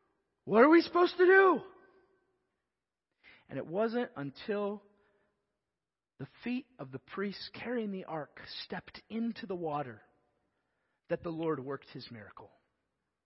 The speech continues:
Now, here's where this becomes full circle, right?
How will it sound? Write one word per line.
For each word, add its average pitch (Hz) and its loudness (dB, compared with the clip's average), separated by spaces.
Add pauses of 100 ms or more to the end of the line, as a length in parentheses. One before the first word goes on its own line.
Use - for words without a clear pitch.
(1500)
Now, 196 6
here's 233 0
where 202 4
this 196 -2 (240)
becomes 196 0
full 175 -4
circle, 208 -2
right? 151 0